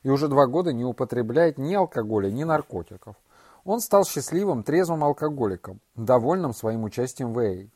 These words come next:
Не все из тех, кто экспериментировал подобным образом с марихуаной, удалось опять вернуться к трезвости. У некоторых членов А А, которых марихуана вновь привела к алкоголю, их основная болезнь прогрессировала до самой смерти.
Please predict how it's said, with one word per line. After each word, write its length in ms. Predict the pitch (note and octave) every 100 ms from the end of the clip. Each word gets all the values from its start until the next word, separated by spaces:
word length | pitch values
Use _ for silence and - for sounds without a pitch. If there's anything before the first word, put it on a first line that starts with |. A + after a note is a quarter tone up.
| _ _ _ _ _ - _ _
Не 160 | C3 F3
все 220 | - C4
из 100 | A3
тех, 200 | D#3+ C#3
кто 380 | - D#3+ D#3+ D#3+
экспериментировал 760 | C#3+ - D#3 E3+ F#3 A3 F3+
подобным 540 | C#3+ C#3+ D3+ E3+ C#3 C#3
образом 360 | C#3+ B2+ A#2
с 80 | A#2
марихуаной, 600 | B2+ B2 - D#3 G#3+ F3+
удалось 320 | A#2 B2+ D#3+
опять 260 | F#3+ - C#3
вернуться 440 | G2+ G#2+ G#2 -
к 60 | G2+
трезвости. 520 | - G#2+ F#2 F#2 -
У 40 | A#2
некоторых 360 | C#3+ G3+ G#3+
членов 340 | - F#3+ D3+ -
А 180 | C#3
А, 40 | G#2+
которых 400 | B2 A#2 A#2+ -
марихуана 500 | B2+ A#2 D3 B2 A#2
вновь 220 | C3 A#2
привела 480 | - A2 A2+ G#2 F#2 _ _ _
к 60 | -
алкоголю, 540 | C3 B2+ A2+ D3 F#3
их 100 | C3
основная 540 | B2+ - C#3 C#3+ D3 A#2+
болезнь 360 | A2 B2+ G#3
прогрессировала 720 | - A#2+ A2 A#2 E3+ F3+ E3+
до 120 | A2
самой 360 | G#2+ - A2+ C3
смерти. 520 | - C#3+ F#2+ - G#2